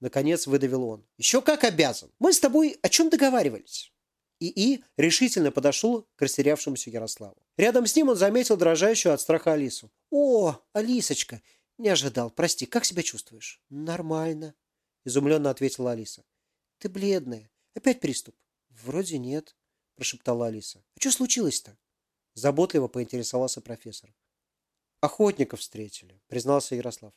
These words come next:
«Вы с портовой, что ли, зашли?» «Нахрена? Нервы пощекотать». «Так получилось», туманно ответил Максим. «Удачно получилось, что вас эти слепые придурки не забили». «Ты, конечно, ненормальный, Ярик».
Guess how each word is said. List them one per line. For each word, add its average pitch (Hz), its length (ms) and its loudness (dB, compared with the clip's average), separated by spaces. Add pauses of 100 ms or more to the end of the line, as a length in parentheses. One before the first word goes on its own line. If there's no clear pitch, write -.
(420)
«Вы 196 220 2
с - 60 0
портовой, 233 400 2
что 165 160 2
ли, 139 60 0
зашли?» 117 400 -8 (360)
«Нахрена? 147 680 2 (420)
Нервы 165 340 4
пощекотать». - 680 -6 (240)
«Так 151 440 -2
получилось», - 800 -10
туманно 170 420 2
ответил 135 360 -4
Максим. 120 380 -12 (280)
«Удачно 202 460 2
получилось, 208 920 2 (140)
что - 220 0
вас 180 180 4
эти 165 160 0
слепые 165 420 2
придурки 175 480 2
не 127 120 -2
забили». 127 500 0 (180)
«Ты, 233 80 0
конечно, 240 280 2
ненормальный, 196 680 2
Ярик». 135 440 0